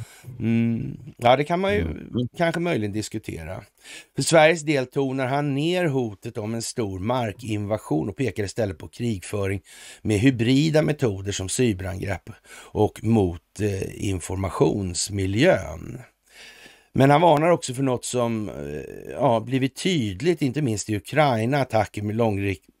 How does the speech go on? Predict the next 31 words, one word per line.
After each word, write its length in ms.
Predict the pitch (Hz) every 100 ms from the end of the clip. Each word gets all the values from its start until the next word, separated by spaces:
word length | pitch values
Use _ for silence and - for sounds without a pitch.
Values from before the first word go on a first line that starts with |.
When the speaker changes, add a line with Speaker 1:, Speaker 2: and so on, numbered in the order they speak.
| _ -
Speaker 1:
långräckviddiga 840 | 120 131 98 98 - 101 95 98 95 - - - -
robotar 640 | 110 131 143 160 131 143
mot 220 | 127 101 -
civila 540 | - 117 104 98 110
mål. 520 | 110 147 127 92 95
Eh, 60 | 120 - 120 107 98 80
det 180 | 107 127
är 40 |
ren 240 | 143 139 107
terrorbekämpning 1000 | 143 135 104 95 95 - 127 131 - 131
och 80 | 117
den 300 | 117 123 127 - - - - -
delen 520 | - 120 131 101 101 107
är 80 |
vi 80 | 98
definitivt 1000 | 98 104 - 110 120 - 131 165 71 - 113
exponerade 640 | 113 - 113 110 104 98
för. 200 | - 113
Ja, 160 | 117 127
det 80 | 143
har 140 | 160
väl 100 | 170
framkommit 800 | - 180 143 98 - 185 226 -
någonstans 640 | 117 107 - 98 95 98
att 280 | 104 101 - _ - - - -
Sverige 720 | - 127 113 117 98 110 147
är 40 |
någon 160 | - 143
form 280 | - 98
av, 180 | 98 98
eh, 840 | 95 95 98 71 65 62 62 -